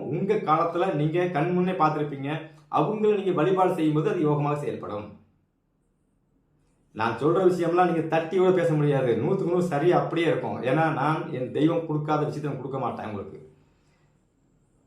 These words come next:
அடுத்து வந்து பாத்தீங்க அப்படின்னாச்சுன்னா, அடுத்து வந்து பாத்தீங்கன்னா குரு பகவான். குரு பகவான் வந்து கடக ராசியில மாந்தியோட சேர்ந்து இருக்கிறார் அப்படின்னாச்சுன்னா, கண்டிப்பாக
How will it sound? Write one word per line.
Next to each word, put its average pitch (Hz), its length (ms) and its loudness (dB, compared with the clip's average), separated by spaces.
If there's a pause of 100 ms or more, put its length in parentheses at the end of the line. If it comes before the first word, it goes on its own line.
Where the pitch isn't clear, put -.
(340)
அடுத்து 196 320 2
வந்து 196 200 2
பாத்தீங்க 151 320 2
அப்படின்னாச்சுன்னா, 123 480 -2 (440)
அடுத்து 220 300 0
வந்து - 200 4
பாத்தீங்கன்னா 160 420 0
குரு 233 220 0
பகவான். - 400 0 (120)
குரு 240 220 0
பகவான் 214 440 2
வந்து 202 160 -2
கடக 196 280 0
ராசியில 190 340 0
மாந்தியோட 196 480 0
சேர்ந்து 170 300 0
இருக்கிறார் 151 280 0
அப்படின்னாச்சுன்னா, 127 480 -4 (460)
கண்டிப்பாக 202 800 2